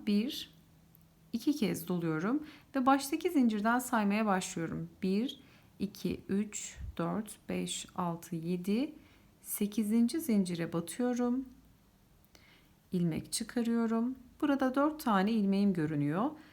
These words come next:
Tığımın başına doladım. İlk ikisinin içerisinden geçiriyorum. Üç ilmek tığımda. Tekrar tığımın başına doluyorum. Bir sonraki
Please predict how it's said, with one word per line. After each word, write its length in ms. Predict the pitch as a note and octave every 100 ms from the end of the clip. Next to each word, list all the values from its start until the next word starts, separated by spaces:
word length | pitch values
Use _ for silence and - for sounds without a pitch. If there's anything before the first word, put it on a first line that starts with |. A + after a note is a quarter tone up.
| - -
Tığımın 420 | - B3 B3+ C#4+
başına 320 | A#3 G3+ F#3+ F3
doladım. 540 | E3+ D#3+ D#3 G#3+ D#4+ - - - _
İlk 300 | C#4+ F4 -
ikisinin 420 | A3+ A#3 A#3+ G#3 G#3
içerisinden 600 | G#3+ G3+ - F#3 F3+ F3
geçiriyorum. 760 | G#3+ - A#3 A#3 G3+ G#3 A3 -
Üç 220 | D#4+ E4 B3+
ilmek 400 | G3 G#3+ B3 -
tığımda. 480 | F#3+ E3 D3+ - - - - - - - -
Tekrar 460 | - E3+ G#3 A#3 A#3
tığımın 380 | B3 A#3+ A#3+
başına 300 | A#3+ A#3+ A#3+
doluyorum. 560 | A#3 A#3+ A#3 A#3 A#3 A#3+ - - - - - - -
Bir 340 | G#3+ B3+ F#4 F#4+
sonraki 720 | - C#4 C4 B3+ C#4 C4+